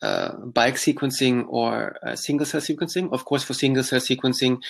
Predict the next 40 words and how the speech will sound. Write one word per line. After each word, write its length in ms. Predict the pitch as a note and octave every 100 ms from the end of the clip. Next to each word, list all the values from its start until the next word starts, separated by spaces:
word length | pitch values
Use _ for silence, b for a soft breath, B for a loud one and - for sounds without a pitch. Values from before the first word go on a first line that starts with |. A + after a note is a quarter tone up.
| B B
clonal 200 | - C3+
diversity 460 | B2 A#2+ B2 - B2
should 360 | - - C3 -
be 160 | B2+
done 440 | B2+ B2+ A#2+ A#2+ A2+
on 220 | B2+ B2
the 180 | A#2+ B2
V 240 | A#2+ B2+
H 260 | - B2+ -
V 120 | B2
L 100 | A#2
level. 400 | A#2+ C3+ D#3+ G3+ G#3 B B B B _
I 100 | C#3+
will 360 | C3 C3+ C3 - _ -
talk 300 | - C#3+ C#3+
more 300 | C3 C3 C3
on 100 | C3+
this 240 | C3+ B2+ -
on, 260 | C3 B2+ B2
uh, 140 | A#2+ -
well, 220 | B2 - - -
on 160 | C3+
the 120 | B2+ -
overall 300 | C#3 C3 B2+
topic 340 | A#2 C3 C3 B2
of 160 | B2+ -
V 180 | A#2+ -
H 200 | A#2+ -
V 100 | -
L, 240 | A#2+ D#3+
but, 320 | C3 C3 C3 C3
um, 360 | B2+ B2 B2 - B B B
the 60 | -
problem, 460 | - D3+ E3 E3 -
I 100 | C#3+
think, 260 | C3+ C#3+
with 180 | C3 C3+
the 160 | - -
air 180 | C3 C#3
field 420 | - C#3 C#3